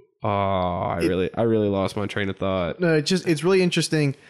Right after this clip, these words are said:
Speaker 2: how, um, I, and I kinda see, like, a trend going this way where, um,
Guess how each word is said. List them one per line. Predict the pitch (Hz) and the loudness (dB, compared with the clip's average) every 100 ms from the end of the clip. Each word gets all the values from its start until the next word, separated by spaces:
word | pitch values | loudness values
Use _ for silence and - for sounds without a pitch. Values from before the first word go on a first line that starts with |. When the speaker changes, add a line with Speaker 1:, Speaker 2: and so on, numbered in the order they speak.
| - _ - | -20 _ -2
Speaker 2:
how, | 139 131 123 117 | 2 4 4 2
um, | 123 120 113 113 - - | 2 2 2 -4 -8 0
I, | 143 | 0
and | - 139 | 2 0
I | 131 | 0
kinda | 127 160 | 0 0
see, | 143 | 2
like, | 156 120 | 0 0
a | |
trend | - 151 135 135 - - 127 | -2 0 2 0 -2 -6 0
going | 127 127 | 2 2
this | 120 - | 0 -2
way | 113 117 113 | 0 2 4
where, | 107 107 107 - - - - _ - | 2 0 0 -2 -12 -20 -20 _ 0
um, | 127 113 110 | 2 2 -2